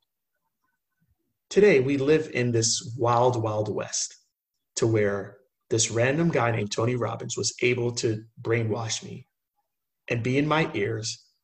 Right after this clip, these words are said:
because I didn't have other people around me that were positive like that when I needed that in my life and I was at a dark time in my life health-wise.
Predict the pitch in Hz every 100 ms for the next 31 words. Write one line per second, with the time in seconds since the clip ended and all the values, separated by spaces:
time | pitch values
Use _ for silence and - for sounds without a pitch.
0 | _ _ - 127 143 127 131 156 147 135
1 | 120 135 131 - 131 117 - 104 104 113
2 | 113 107 104 107 - - 110 104 117 120
3 | 104 107 107 - - 117 110 104 104 110
4 | 110 107 107 101 - 101 90 95 98 -
5 | 95 95 98 90 - 101 98 - 92 87
6 | 85 87 90 - - - - - -